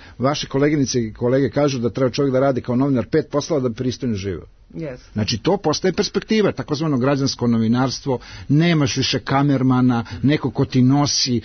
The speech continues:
Speaker 1: ovaj, ovaj, kameru, sve moraš da radiš, uključujući montažu, sam, a onda i u tim delatnostima koje su se širile, kreće to da se redukuje. Šta sad platformama?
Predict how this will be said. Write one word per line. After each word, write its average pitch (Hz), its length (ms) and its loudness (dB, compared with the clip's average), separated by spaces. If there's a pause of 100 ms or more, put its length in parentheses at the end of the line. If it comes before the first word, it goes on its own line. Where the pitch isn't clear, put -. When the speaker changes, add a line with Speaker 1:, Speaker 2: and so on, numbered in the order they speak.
(180)
Speaker 1:
ovaj, 117 680 2
ovaj, 117 440 0
kameru, 180 500 2
sve 185 220 0
moraš 165 240 2
da 135 140 2
radiš, 139 460 2
uključujući 131 580 0
montažu, 110 560 2
sam, 165 480 0 (840)
a 113 140 0
onda 254 360 4
i 180 140 2
u 160 80 4
tim 277 320 2
delatnostima 202 720 2
koje 170 140 2
su - 100 -4
se 147 100 -2
širile, 180 600 2 (140)
kreće 139 440 -6
to 131 140 -6
da 117 100 -4
se - 180 -6
redukuje. 98 540 -10 (760)
Šta - 220 -4
sad 175 220 -2
platformama? 120 600 -4